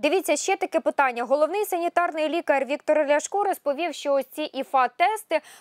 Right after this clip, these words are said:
проводять лише, е, в чотирьох країнах світу, що начебто це Сполучені Штати Америки, Німеччина. Які ще це дві країни, він не сказав.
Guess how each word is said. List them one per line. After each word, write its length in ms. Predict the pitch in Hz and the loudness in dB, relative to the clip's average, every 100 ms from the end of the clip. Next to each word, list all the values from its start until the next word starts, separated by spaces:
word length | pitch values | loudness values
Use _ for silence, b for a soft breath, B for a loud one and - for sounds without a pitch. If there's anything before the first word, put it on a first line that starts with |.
| B | B
проводять 580 | 294 285 330 349 330 - | 0 2 2 0 0 0
лише, 460 | 262 254 - 339 339 | 2 2 2 2 2
е, 40 | B B - 247 247 240 | B B 2 4 6 2
в 100 | - | 0
чотирьох 640 | - 311 339 320 302 285 | -4 -2 0 2 2 2
країнах 560 | - 233 226 233 220 214 | -2 -2 0 0 -2 -2
світу, 500 | - 233 311 403 - | -8 -6 -4 -2 -4
що 160 | - | -2
начебто 460 | 254 269 262 220 240 | 0 0 -2 -4 -4
це 180 | 214 233 | 0 -4
Сполучені 580 | - 247 349 - 302 294 | -2 -2 -2 -4 -4 -2
Штати 320 | 285 262 254 | 0 2 0
Америки, 460 | 240 247 240 247 | 2 0 0 -4
Німеччина. 640 | 220 226 294 359 - 262 247 B B B | -4 -2 0 -2 -2 -2 -2 B B B
Які 340 | 240 269 - 349 | -2 -2 0 -4
ще 260 | - 320 | 0 -2
це 160 | 294 247 | 0 -2
дві 160 | 196 | -2
країни, 440 | 202 233 233 226 220 | -4 -2 -2 0 0
він 200 | 233 240 | -2 -2
не 120 | 240 | -4
сказав. 640 | - 254 247 294 415 440 | -2 -2 0 0 2 0